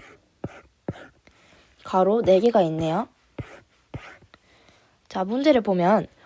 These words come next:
오른쪽 그림과 같이 네 개의 평행선과 다섯 개의 평행선이 서로 만나고 있다. 이들 평행선을 이용하여 만들 수 있는 크고 작은 평행사변형 개수를 구하시오.라는 문제네요. 평행사변형은 선,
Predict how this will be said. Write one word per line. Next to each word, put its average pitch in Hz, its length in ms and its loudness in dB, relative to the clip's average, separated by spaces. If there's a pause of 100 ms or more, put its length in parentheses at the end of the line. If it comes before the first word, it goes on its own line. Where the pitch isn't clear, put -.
(120)
오른쪽 277 460 2
그림과 202 440 0
같이 202 460 -2
네 185 160 2
개의 180 380 2
평행선과 254 840 0 (280)
다섯 220 320 -4
개의 202 260 4
평행선이 277 500 -2
서로 277 260 0
만나고 175 400 0
있다. - 380 -2 (380)
이들 277 260 2
평행선을 302 480 0
이용하여 190 500 -2
만들 180 280 -2
수 185 160 -6
있는 180 340 -4
크고 302 280 0
작은 190 360 -4
평행사변형 269 800 -4
개수를 196 400 -6
구하시오.라는 190 720 -2
문제네요. 185 720 -4 (1000)
평행사변형은 262 1000 0 (1160)
선, 220 480 -4